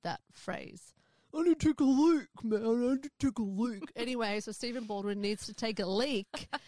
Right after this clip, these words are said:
<laughs> um, and he mistakes Biodome for a mall, where eight scientists are about their si-, about to seal themselves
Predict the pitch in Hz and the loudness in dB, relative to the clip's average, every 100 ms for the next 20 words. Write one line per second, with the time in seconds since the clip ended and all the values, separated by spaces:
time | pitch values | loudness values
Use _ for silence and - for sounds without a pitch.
0 | - - _ _ - - 196 185 190 190 | -20 -20 _ _ -8 -4 -2 -2 -4 -8
1 | 190 185 196 196 - 208 196 - 190 185 | -8 -6 -4 -4 -6 -6 -6 -8 -8 -6
2 | 220 254 214 175 165 175 190 - 214 220 | -2 0 0 0 -4 -6 -8 -8 -6 -4
3 | 277 254 - 156 _ _ _ _ _ _ | -4 -4 -6 -14 _ _ _ _ _ _
4 | _ _ _ - - - 226 220 - 226 | _ _ _ -14 -12 -6 -6 -6 -6 -4
5 | 208 202 208 - 202 190 - 190 180 - | -4 -4 -6 -4 -6 -6 -6 -8 -10 -14
6 | - 208 - 185 190 - - 190 - 262 | -14 -12 -10 -8 -8 -8 -12 -10 -4 -2
7 | 254 233 220 202 190 190 | -2 -6 -6 -6 -4 -6